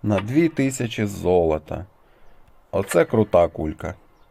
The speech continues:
Я ще, друзі, трішки підрозстроївся, коли вона випала.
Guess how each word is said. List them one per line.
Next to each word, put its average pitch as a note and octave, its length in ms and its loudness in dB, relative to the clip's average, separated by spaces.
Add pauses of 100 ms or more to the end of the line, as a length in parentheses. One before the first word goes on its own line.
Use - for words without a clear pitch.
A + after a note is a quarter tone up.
(1900)
Я B2 100 4
ще, D3 140 0
друзі, C3 320 4
трішки B2+ 400 2
підрозстроївся, B2+ 840 4
коли G#2 240 4
вона G2 260 4
випала. E2 540 0